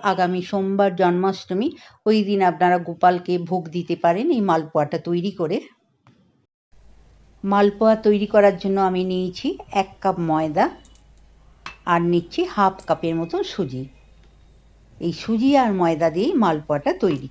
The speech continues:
করে নেব। আমি একটা বড় এলাচ ছাড়িয়ে রেখেছিলাম, সেটা আমি দিয়ে দিলাম। আর দিচ্ছি হাফ চামচ মৌরি, কাঁচা মৌরি। আর মৌরি আর এলাচ দিয়ে এই মালপোয়াটা খেতে খুবই সুন্দর হয়। এক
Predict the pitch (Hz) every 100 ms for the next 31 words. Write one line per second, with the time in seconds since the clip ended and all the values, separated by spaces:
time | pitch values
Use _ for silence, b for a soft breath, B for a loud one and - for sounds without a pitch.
0 | - 139 135 127 135 - _ - - _
1 | - - - _ - - _ - - 208
2 | 220 226 - 214 180 160 185 190 196 196
3 | - 170 175 170 170 180 175 247 359 -
4 | - 170 165 175 160 190 214 180 175 226
5 | - B B B 170 170 160 160 151 -
6 | 339 - 170 165 - 175 185 330 - -
7 | - 185 185 170 139 139 - 202 208 233
8 | 202 151 139 135 131 139 B B - 147
9 | 151 147 170 208 233 262 254 - 185 208
10 | 220 190 170 185 262 B B B 190 190
11 | 175 165 156 170 165 196 196 180 214 208
12 | 247 277 277 - 151 147 143 147 127 120
13 | - - - - - - - - - -
14 | - - - - - - 208